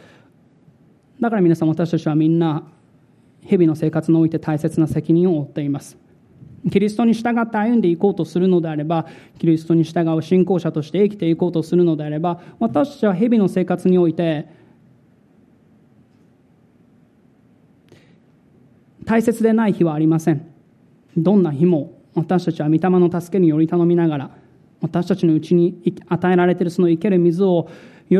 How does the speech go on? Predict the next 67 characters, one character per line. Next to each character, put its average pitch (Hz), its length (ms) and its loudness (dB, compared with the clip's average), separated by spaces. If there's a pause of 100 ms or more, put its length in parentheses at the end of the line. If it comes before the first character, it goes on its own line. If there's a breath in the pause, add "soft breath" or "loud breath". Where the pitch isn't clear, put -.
(260)
び 196 100 2
楽 214 280 0
し 233 100 -2
む 208 120 4
だ 175 120 -2
け 196 100 -2
じ 180 80 -2
ゃ 175 60 4
な 165 120 2
く、 170 340 -6
そ - 140 -4
の 165 100 0
生 151 120 -4
け 196 100 -2
る 170 100 2
水 156 240 0
を 175 340 -2 (380)
ま 190 100 2
だ 170 100 -2
知 - 140 -6
ら 190 140 2
な 185 140 0
い 180 60 -2
乾 214 340 0
い 180 40 -4
て 208 60 -2
い - 20 0
る 170 60 2
者 165 200 2
た 156 120 -4
ち 151 140 -4
に 143 140 -2 (380)
伝 165 240 -2
え 160 40 0
て 165 180 0
い 160 60 0
く 160 120 -18
と 170 120 -4
い 156 120 -2
う 147 60 -4
そ 165 160 -2
の 165 240 -2 (440 soft breath)
大 160 200 -2
切 160 260 -4
な 156 100 0
務 165 340 0
め 160 40 0
が 143 180 -8 (380 loud breath)
あ 165 120 -4
る 160 120 -2
わ 147 180 -8
け 143 100 -8
で 135 120 -12
す。 - 180 -20 (720 soft breath)
命 202 340 2
の 180 120 4
水 180 280 2
を 214 340 -2 (560)
自 160 160 -6
分 190 160 4
が 247 80 2
飲 269 160 4
ん 262 60 4
だ 220 100 0
者 196 240 2
は 208 280 -4 (640)
己 170 40 -2